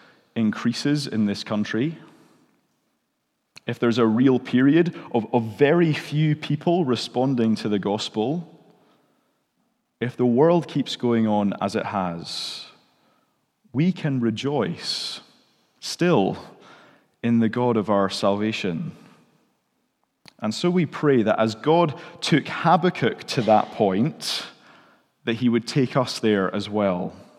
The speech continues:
And we're going to sing of that together in a moment with these words, "Rejoice.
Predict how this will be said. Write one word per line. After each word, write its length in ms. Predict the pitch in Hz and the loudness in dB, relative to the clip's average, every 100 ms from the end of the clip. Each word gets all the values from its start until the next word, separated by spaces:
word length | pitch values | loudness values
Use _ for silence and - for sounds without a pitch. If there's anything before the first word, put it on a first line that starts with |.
| _ _ _ _ _ _ _ _ _ _ _ - | _ _ _ _ _ _ _ _ _ _ _ -2
And 80 | |
we're 80 | 127 | 0
going 160 | 131 170 | 2 0
to 120 | 123 | -2
sing 280 | - 131 135 | -4 -2 0
of 80 | 117 | 2
that 240 | 117 - | 0 0
together 560 | - 104 104 123 165 151 | -4 0 2 2 0 -2
in 120 | 117 | 0
a 40 | 107 | 4
moment 480 | 104 104 151 - | 4 4 0 -2
with 240 | 110 110 - | -4 -4 0
these 280 | 123 127 113 | 0 0 0
words, 800 | 101 95 147 - - - - - _ _ _ _ _ _ _ - | -2 -2 -4 -6 -8 -8 -10 -16 _ _ _ _ _ _ _ -4
"Rejoice. 920 | 120 120 165 127 - - - - - | -4 0 0 0 -2 -6 -8 -8 -8